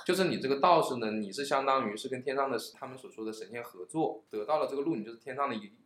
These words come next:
一个什么九品芝麻官、什么弼马温这种官，然后呢，你有了这个官的能力，然后你在线下呢，通过这个天上受的禄的这个官，你在人间去行使天上的这个神仙的一些职能。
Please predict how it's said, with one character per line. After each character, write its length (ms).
一 40
个 120
什 100
么 100
九 160
品 140
芝 120
麻 180
官、 220
什 40
么 80
弼 120
马 160
温 160
这 80
种 160
官， 260
然 160
后 160
呢， 100
你 120
有 160
了 100
这 80
个 120
官 220
的 100
能 240
力， 280
然 120
后 140
你 60
在 160
线 440
下 200
呢， 180
通 160
过 140
这 160
个 520
天 220
上 120
受 220
的 120
禄 200
的 80
这 120
个 120
官， 340
你 120
在 160
人 220
间 320
去 100
行 280
使 180
天 160
上 280
的 240
这 100
个 60
神 180
仙 120
的 80
一 40
些 140
职 240
能。 120